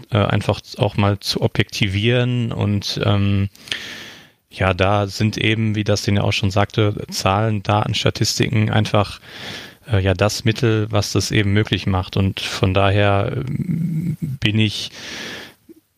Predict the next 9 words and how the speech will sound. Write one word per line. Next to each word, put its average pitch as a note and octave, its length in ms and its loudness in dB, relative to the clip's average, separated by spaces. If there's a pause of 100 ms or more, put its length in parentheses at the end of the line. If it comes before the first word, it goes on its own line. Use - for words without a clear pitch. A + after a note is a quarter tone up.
(120)
bei F#2+ 220 0
allen A2 320 2
Anbietern, A2+ 720 0
die A2 160 -6
das - 240 0
irgendwie A2+ 540 0
zur - 180 -4
Verfügung A#2 460 0
stellen, A2+ 560 0